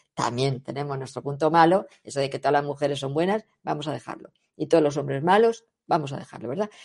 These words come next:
Entonces, todo eso el bebé lo ha incorporado. Lo que la madre ha recibido del padre, eso lo ha incorporado.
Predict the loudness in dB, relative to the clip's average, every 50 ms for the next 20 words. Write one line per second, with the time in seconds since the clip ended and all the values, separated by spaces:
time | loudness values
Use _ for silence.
0 | -20 -10 _ -6 6 8 8 8 8 2 -2 -2 _ _ _ _ _ _ _ _
1 | 10 12 12 12 10 8 4 0 0 2 0 2 2 2 2 2 2 2 2 2
2 | 0 -2 0 -2 -2 0 2 2 0 0 -4 -6 -10 _ _ _ _ _ _ _
3 | _ _ _ _ _ _ _ _ _ _ _ _ _ _ _ _ _ _ _ _
4 | _ _ _ _ _ _ _ _ _ _ _ _ _ _ _ _ _ _ _ _
5 | _ _ _ _ _ _ _ _ _ _ _ _ _ _ _ _ _ _ _ _
6 | _ _ -20 _ _ _ 6 8 8 8 8 6 4 4 4 4 4 4 6 6
7 | 6 6 4 2 2 2 2 4 4 4 4 2 0 -2 2 4 4 6 6 4
8 | 2 0 -4 -4 -14 _ _ _ -8 -4 -4 -2 0 2 2 2 0 2 0 -2
9 | -2 0 -4 -2 0 0 0 0 0 -2